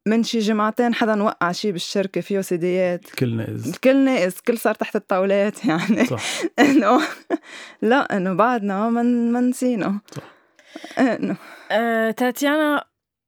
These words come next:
Speaker 3: بعد سنة بعدك بلبنان. بعد سنة مقررة تبقي بلبنان،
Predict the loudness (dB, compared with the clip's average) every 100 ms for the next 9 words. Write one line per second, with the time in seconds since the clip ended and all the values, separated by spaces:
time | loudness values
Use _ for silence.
0 | -6 0 0 0 -2 0 0 0 -2 -4
1 | -6 -8 -8 -8 -6 -6 -6 -8 -14 _
2 | _ _ _ _ _ _ _ -20 _ -6
3 | -2 -2 -2 -2 -2 -2 -2 -2 -2 0
4 | 2 2 2 0 0 -2 0 0 0 0
5 | 0 -2 -2 -4